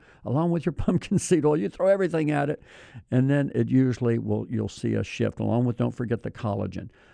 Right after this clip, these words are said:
For men, again, the sooner you start,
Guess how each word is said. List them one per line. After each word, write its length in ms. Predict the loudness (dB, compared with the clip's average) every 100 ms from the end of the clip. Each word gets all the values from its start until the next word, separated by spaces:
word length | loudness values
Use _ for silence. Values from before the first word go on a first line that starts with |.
| _ _
For 200 | -4 0
men, 560 | 2 4 4 4 2 0
again, 720 | -4 -2 0 0 2 0 -2 -8 -10
the 120 | -10
sooner 380 | -6 -2 2 2
you 180 | 2
start, 480 | -2 -4 -4 -2 -4